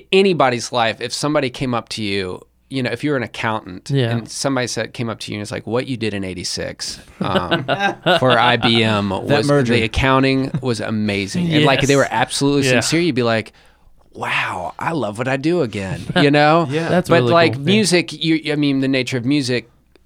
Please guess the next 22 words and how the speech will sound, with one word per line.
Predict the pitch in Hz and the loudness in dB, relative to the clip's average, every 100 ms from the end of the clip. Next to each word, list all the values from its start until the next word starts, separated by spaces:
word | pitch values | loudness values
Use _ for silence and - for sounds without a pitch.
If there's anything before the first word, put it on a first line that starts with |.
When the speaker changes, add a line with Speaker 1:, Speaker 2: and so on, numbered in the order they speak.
| _ _ - | _ _ -4
Speaker 1:
you're | 147 - | -2 0
out | 139 156 - | 2 2 0
in | |
front | 127 147 139 | -2 0 -2
of | |
people. | - 110 - 92 82 | -4 -8 -8 -10 -4
Like, | 127 113 | 0 0
Speaker 2:
Yeah. | 107 107 - _ _ _ | 0 -6 -12 _ _ _
Speaker 1:
you | 143 170 | 0 2
are, | 160 131 - _ - - _ _ _ | 2 0 -6 _ -20 -20 _ _ _
you | 143 | 0
are | 160 | 2
there | 151 147 147 | 2 2 0
to | 127 - 127 120 110 - _ _ _ _ _ _ _ _ _ _ _ _ | -2 -6 -4 -4 -6 -12 _ _ _ _ _ _ _ _ _ _ _ _
sort | - - 190 | -10 -2 0
of | 160 117 - | 0 -2 -8
entertain, | - 180 165 147 139 135 135 | -2 0 0 0 0 2 0
inspire, | 120 - - 120 120 120 117 113 107 107 _ - | -2 -6 0 2 4 4 2 2 0 -6 _ -8
and, | 123 107 104 98 95 - - _ _ _ _ _ _ _ | -6 -4 -6 -8 -10 -14 -18 _ _ _ _ _ _ _
uh, | - 110 107 101 92 - _ _ _ _ _ _ _ _ _ | -2 0 0 0 -4 -6 _ _ _ _ _ _ _ _ _
s-, | - - - | -12 -10 -4
at, | 123 | -6